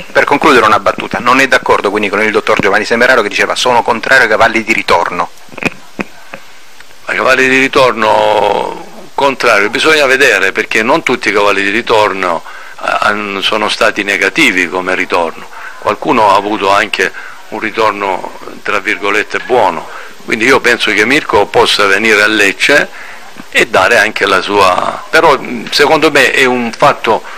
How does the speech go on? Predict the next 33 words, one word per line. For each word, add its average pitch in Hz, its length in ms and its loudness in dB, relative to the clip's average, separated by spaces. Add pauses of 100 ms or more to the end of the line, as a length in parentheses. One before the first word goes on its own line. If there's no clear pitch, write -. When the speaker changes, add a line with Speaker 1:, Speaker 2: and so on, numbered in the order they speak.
(260)
Speaker 2:
molto 131 460 2
futuribile, 123 840 2 (540)
che, - 200 -10
mm, - 360 -14 (580)
bisogna 117 260 2
vedere 110 320 2
tante 104 340 0
cose, 90 340 0
no? 110 120 2
Io, 113 240 2
io 120 200 4
non 104 180 0
sto 131 180 2
più 117 140 2
addentro 104 480 2
alla 98 120 2
società, 95 440 0
però 107 160 -2
bisogna 104 260 0
vedere 110 280 4
i 98 40 2
programmi 107 420 0
della 104 200 2
società 92 520 0 (680)
e 123 460 2
la 123 160 4
categoria 131 580 4
di 107 80 0
appartenenza 101 640 0
alla 87 80 -4
società, 85 440 -6
perché - 320 -8
comunque, 131 640 2